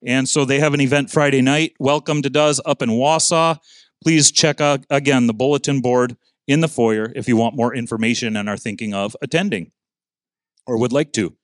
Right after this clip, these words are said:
And finally, um, word from Gary is there are leftovers on the counter out in the foyer from breakfast this morning. They are bagged up.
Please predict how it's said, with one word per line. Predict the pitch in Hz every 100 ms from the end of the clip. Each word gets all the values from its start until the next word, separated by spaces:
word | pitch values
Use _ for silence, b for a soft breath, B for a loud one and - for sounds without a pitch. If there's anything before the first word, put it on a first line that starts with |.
| _ _ _ _ _ _ _ _ _
And | 160 180
finally, | - 240 233 160 104 - _ _ _ -
um, | 139 143 143 143 143 _ _ _ -
word | 160 170 170
from | 175 165
Gary | 143 170 180 180 180 175 - _ _ 156
is | 160 165 165 165 160 - -
there | 139 156
are | 156 156
leftovers | 156 175 - 175 156 127 113 87 -
on | 139 147
the | 139
counter | - 156 151 117 92 _ _ _ _
out | 107 117 135
in | 123
the | 117
foyer | 117 113 113 101
from | 95 - 110 110 107 107 110 - _ _
breakfast | 208 - 117 -
this | -
morning. | 113 98 87 - _ _
They | 110
are | 107
bagged | 113 120 113
up. | 139 135